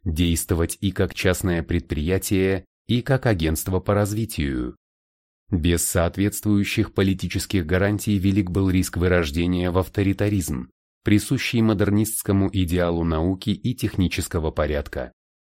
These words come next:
Ти Ви Эй получила полномочия нескольких правительственных ведомств. В результате правление корпорации должно было иметь возможность реализовывать свой политический мандат,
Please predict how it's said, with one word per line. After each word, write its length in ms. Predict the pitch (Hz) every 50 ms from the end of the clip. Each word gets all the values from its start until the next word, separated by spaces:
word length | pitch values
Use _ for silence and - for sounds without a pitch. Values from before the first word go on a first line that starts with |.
| _ _ _ _ _ _ _ -
Ти 220 | - 92 90 85
Ви 220 | 80 85 85 87 87 -
Эй 220 | 104 110 107 101
получила 640 | - - 104 101 104 104 101 - - 131 127 123 120
полномочия 800 | - - 110 107 104 101 101 101 110 117 - - - 117 110
нескольких 640 | 107 98 90 87 82 - - 92 95 98 107 101 -
правительственных 840 | - 107 90 80 76 71 - 80 - - - 95 98 104 98 -
ведомств. 580 | 104 110 113 90 78 71 69 - - - - _ _ _ _ _ _ _ _ _ _ _
В 160 | - 85 80
результате 640 | 82 82 82 76 85 82 73 69 87 87 85 - 87
правление 600 | - - 87 82 76 82 85 90 90 90 87 90 87
корпорации 800 | - 92 87 - - 85 82 85 87 95 - - 104 98 92
должно 460 | 87 85 90 87 87 78 87 95 95 95
было 220 | 90 95 92 92 90
иметь 400 | - - 95 90 87 98 95 92
возможность 680 | 90 90 87 85 87 92 101 92 101 101 95 - -
реализовывать 800 | 95 95 92 95 90 90 87 80 82 98 98 101 92 90 101 101
свой 320 | - - 92 87 92 90 80
политический 680 | - 87 82 78 69 - 85 - - 87 - - - 82
мандат, 500 | 78 76 76 76 71 90 92 - -